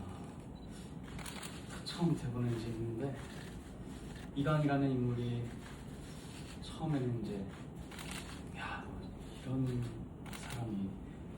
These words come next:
<laughs> 했다가도 여러 번 이제 쭉 읽다 보니까 이 이강이라는 인물이 겪는, 어, 그런 뭐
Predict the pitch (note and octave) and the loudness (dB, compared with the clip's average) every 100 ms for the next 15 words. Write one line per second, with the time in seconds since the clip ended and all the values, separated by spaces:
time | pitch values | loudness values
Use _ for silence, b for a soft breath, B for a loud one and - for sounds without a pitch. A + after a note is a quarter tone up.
0 | - - C#4+ - C#5+ - - - - - | -4 4 6 8 6 6 6 8 12 12
1 | E3+ F#3+ E3+ - - F#3 F3+ F3 - F3 | 12 12 12 10 12 12 12 12 12 8
2 | - C4 E4+ F#4 - - - F3+ F#3 F3 | 6 6 8 8 6 4 4 6 10 10
3 | D3 F#3 C#4 - - - C#3+ D3 F#3 F3+ | 12 12 10 8 0 2 8 12 12 12
4 | E3 D3 D3+ - F#3 F#3 F3+ B2 B2 C#3+ | 12 12 6 4 4 4 4 4 2 0
5 | - F#3+ - D3+ D3 - - B B B | 0 -4 -2 0 -2 -4 -6 B B B
6 | B - C3+ C3 C#3+ D#3 D3 D3 C#3+ C3+ | B -2 2 4 6 6 6 8 8 6
7 | B2 A#2+ B2 B2 - G#2+ A2 A2+ G2+ G#2 | 6 4 4 2 -2 -4 -2 -2 0 0
8 | F#2+ F2 D#2+ D#2 - - F#2+ G2 F#2+ F#2 | -2 -2 -6 -8 -6 -6 -4 -2 -2 -4
9 | - - - F#2 F#2 F#2 F#2 F#2 F#2+ | -4 -6 -4 -4 -2 -2 -2 -4 -6